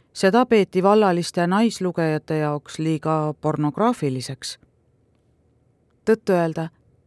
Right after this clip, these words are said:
ütlesin mina, küsis minult üks naine, kas ta võiks teie raamatut lugeda oma naiselikku õrnust kaotamata. Ja kuidas te vastasite?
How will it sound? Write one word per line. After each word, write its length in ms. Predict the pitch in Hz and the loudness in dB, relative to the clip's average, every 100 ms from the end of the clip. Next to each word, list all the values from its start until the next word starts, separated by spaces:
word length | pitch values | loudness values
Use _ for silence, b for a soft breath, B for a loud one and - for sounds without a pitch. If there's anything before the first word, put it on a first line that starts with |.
| 180 | -10
ütlesin 400 | - 175 160 170 | -6 -6 -4 -2
mina, 340 | 175 180 165 b b b b b _ _ | -2 0 -2 b b b b b _ _
küsis 340 | - 220 226 208 | -4 -2 -2 -2
minult 360 | 202 196 170 | -2 -2 -4
üks 180 | 175 - | -8 -4
naine, 380 | 196 214 208 170 | 0 2 2 0
kas 220 | 180 180 | -2 -4
ta 120 | - 190 | -2 0
võiks 240 | 254 - | 0 -2
teie 280 | - 175 175 | -4 -2 0
raamatut 560 | 185 190 175 - 170 - | 2 2 0 -4 -8 -2
lugeda 420 | 190 180 165 170 | 0 0 0 0
oma 260 | 170 165 165 | 2 0 0
naiselikku 680 | 175 180 170 160 - 170 170 | 0 -2 -2 -4 -2 0 2
õrnust 400 | 165 160 - - | 2 -2 -4 0
kaotamata. 720 | 214 - 139 135 - - 139 _ _ _ _ _ _ b b b b _ _ _ | 0 0 -4 -6 -8 -12 -14 _ _ _ _ _ _ b b b b _ _ _
Ja 120 | 202 202 | -2 0
kuidas 360 | 294 294 - | 0 -2 -2
te 240 | 190 180 170 | -2 -2 0
vastasite? 720 | 214 247 269 247 226 - | 0 0 -4 -4 -6 -6